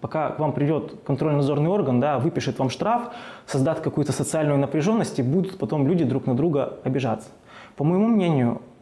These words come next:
не может речь идти о бизнесе каком-либо, если он априори несёт безопасность для посетителей.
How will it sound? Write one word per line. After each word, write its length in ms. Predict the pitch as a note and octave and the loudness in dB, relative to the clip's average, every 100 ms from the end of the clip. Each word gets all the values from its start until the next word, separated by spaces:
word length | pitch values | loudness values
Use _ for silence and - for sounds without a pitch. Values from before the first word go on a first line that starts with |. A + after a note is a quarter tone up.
| - - | -20 -2
не 100 | E3+ | 2
может 380 | F#3 G#3 D3 - | 4 4 2 2
речь 220 | F3+ - | 0 0
идти 500 | - - - D3 - - - - _ - | -2 -2 0 0 0 -6 -20 -20 _ -4
о 380 | D3+ C3 A#2+ - - | -2 0 -2 -10 -8
бизнесе 500 | C3 F3 G#3+ D#3+ - | -2 2 2 0 -2
каком-либо, 520 | C3+ B2 D3 B2+ C3+ - | -4 -2 0 2 0 0
если 260 | D#3+ D#3+ E3 | 0 2 0
он 140 | D3 | 0
априори 600 | - - C#3 F3 G#3 G#2 - - - - | -4 -2 2 2 0 -2 -8 -20 -20 -8
несёт 260 | C#3 - C#3 | -4 0 0
безопасность 580 | A2+ A#2 - - C3 A2+ | 0 -2 -2 -2 0 0
для 100 | A#2+ | 0
посетителей. 640 | B2+ - B2 B2 - A2 | 0 -2 -2 -4 -2 -6